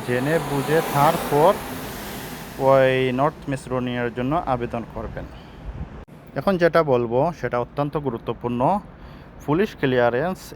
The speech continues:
ও অ্যাটাস্টেশন। So, সে বিষয়ে যাওয়ার আগে আমার ছোট্ট একটা রিকোয়েস্ট, যদি না আমার ভিডিওটি আপনাদের ভালো লাগে এবং উপকৃত করে, তাহলে লাইক, কমেন্ট, শেয়ার করে রাখবেন এবং, ও, আপনার বন্ধুবান্ধবদের শেয়ার করে দিবেন। আর স্কিপ না করে ফুল ভিডিওটি দেখবেন, স্কিপ করে গেলে অনেক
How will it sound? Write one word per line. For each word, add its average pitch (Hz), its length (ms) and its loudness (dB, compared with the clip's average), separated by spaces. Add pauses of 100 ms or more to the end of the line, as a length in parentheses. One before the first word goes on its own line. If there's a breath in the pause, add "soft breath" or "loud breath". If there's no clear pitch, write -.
(100)
ও 139 260 0
অ্যাটাস্টেশন। 123 640 -4 (500 loud breath)
So, 131 80 2
সে 143 180 2
বিষয়ে 170 280 2
যাওয়ার 131 240 6
আগে 127 180 2
আমার 123 160 0
ছোট্ট 127 240 -6
একটা 147 200 0
রিকোয়েস্ট, 131 360 -2 (220)
যদি 131 160 -2
না 170 80 2
আমার 139 160 4
ভিডিওটি 123 280 -4
আপনাদের 131 320 -2
ভালো 123 220 2
লাগে 139 240 2
এবং 120 240 -2
উপকৃত 139 380 -4
করে, 139 340 0 (400 loud breath)
তাহলে 120 200 2
লাইক, 127 360 6 (100)
কমেন্ট, 147 300 -2
শেয়ার 117 240 -4
করে 120 160 -2
রাখবেন 120 440 -2
এবং, 123 400 2
ও, 120 320 -2
আপনার 143 280 -4
বন্ধুবান্ধবদের 139 520 0
শেয়ার 123 280 -2
করে 110 120 -4
দিবেন। 98 220 -10 (480 loud breath)
আর 127 140 4
স্কিপ 180 240 -4
না 156 120 6
করে 131 200 4
ফুল 139 220 -2
ভিডিওটি 123 320 -2
দেখবেন, 127 400 -2
স্কিপ 160 260 -6
করে 123 180 2
গেলে 127 220 0
অনেক 135 220 0